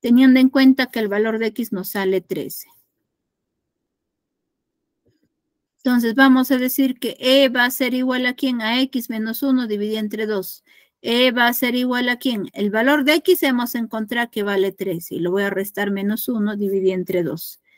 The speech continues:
Trece menos uno sale doce. Doce dividido entre dos nos sale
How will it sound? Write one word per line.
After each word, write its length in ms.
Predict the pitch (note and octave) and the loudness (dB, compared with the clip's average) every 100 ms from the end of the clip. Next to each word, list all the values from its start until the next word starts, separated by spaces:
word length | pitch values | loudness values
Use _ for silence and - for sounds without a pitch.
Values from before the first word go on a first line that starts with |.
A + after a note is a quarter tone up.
| _ _ _ _ _ _ | _ _ _ _ _ _
Trece 340 | - G#3+ G#3+ A3+ | -2 0 2 2
menos 280 | A#3 A#3 C#4+ | 2 4 4
uno 280 | C4 B3+ | 4 4
sale 300 | C4+ G#3+ G3+ | 2 0 0
doce. 320 | G3+ F#3 F3+ F#3+ | 0 0 -2 -2
Doce 320 | A3+ G#3+ G#3 | -2 -2 -2
dividido 340 | G#3+ A3 A3+ | -2 -2 -2
entre 240 | A3+ A3+ A3+ | -2 -2 0
dos 280 | A#3+ C4+ | -2 -2
nos 220 | G3 F3+ - | -4 -4 -2
sale 400 | G#3+ G3 A3 | 0 2 2